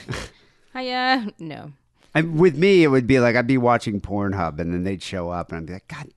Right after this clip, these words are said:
Speaker 1: damn it, Grandma.
Speaker 2: <laughs>
Speaker 1: G-, Grandma Ghost. I'm busy here. I got things
Speaker 2: Cock-,
Speaker 1: to do."
Speaker 2: <laughs> cock-blocking Grandma
Speaker 1: <laughs>
Speaker 2: Ghost.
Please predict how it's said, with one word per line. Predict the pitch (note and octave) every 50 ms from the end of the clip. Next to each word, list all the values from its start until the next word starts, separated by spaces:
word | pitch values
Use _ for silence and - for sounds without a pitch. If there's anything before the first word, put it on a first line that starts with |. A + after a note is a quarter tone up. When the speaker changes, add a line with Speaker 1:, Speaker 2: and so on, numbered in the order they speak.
| _ -
Speaker 1:
damn | G3 F#3+ F#3 G3 F#3+ E3+
it, | D3 C3 -
Grandma. | - A#2 G#2+ G#2+ G#2 G2 G#2 G#2+ G#2+ G#2+ G#2+ - _ - A4+ - - C5
Speaker 2:
<laughs> | - _ - A4 - _ - -
Speaker 1:
G-, | - C#3+ C#3
Grandma | - G#2+ C3+ D#3 C#3+ C3 C#3+ D3+ C#3+
Ghost. | B2+ - C3+ C3+ B2+ C3 C#3+ C#3+ - - - - - - - _
I'm | - C#3 A#2+
busy | D#3+ F#3 G3 D3 F3 E3+
here. | C3+ A2+ C#3 B2 A2 G2+
I | G2 G#2+
got | C3 C#3+ -
things | - E3+ D#3
Speaker 2:
Cock-, | D3+ - C#3 -
Speaker 1:
to | E3
do." | D#3+ D3+ C#3 A#2+ G#2+ F#2 - - -
Speaker 2:
<laughs> | - _
cock-blocking | - - A3 G#3 - - - A3 A3 - - G#3 F3+
Grandma | E3 F#3 F3+ F3+ G#3 F#3 F#3+
Speaker 1:
<laughs> | G#3
Speaker 2:
Ghost. | F#3 G3 G3+ G3 G#3+ A3 C4 C#4 - - -